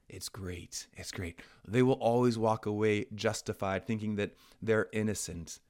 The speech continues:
and it's the other one who has the problem. They have the tone, or they have that, that look. Here's the thing, I was thinking about this in our world today, and it almost seems like it's flipped upside down.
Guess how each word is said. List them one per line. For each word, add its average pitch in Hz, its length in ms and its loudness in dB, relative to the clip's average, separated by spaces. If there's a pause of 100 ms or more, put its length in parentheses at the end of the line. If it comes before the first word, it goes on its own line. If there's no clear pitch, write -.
(120)
and 104 100 -4
it's 101 100 -6
the - 200 -8
other 107 180 2
one 90 220 -4
who 98 120 -4
has 92 140 -2
the - 100 -12
problem. 87 460 -8
They 117 180 2
have 98 160 -6
the - 60 -8
tone, 92 380 -6
or 98 60 -6
they 101 200 0
have 92 160 -4
that, 98 200 -12 (280)
that 90 220 -10
look. 90 360 -12 (1600)
Here's 190 160 0
the 175 40 -2
thing, 170 180 2
I 123 40 6
was 123 140 2
thinking 165 240 0
about 123 180 2
this 131 160 0
in 120 80 0
our 110 80 4
world 120 320 2
today, 113 400 0 (720)
and 123 120 0
it 123 60 2
almost 160 380 0
seems 107 300 -2
like 101 340 -2
it's - 460 -6 (240)
flipped - 500 -6
upside 95 440 -6
down. 101 460 -8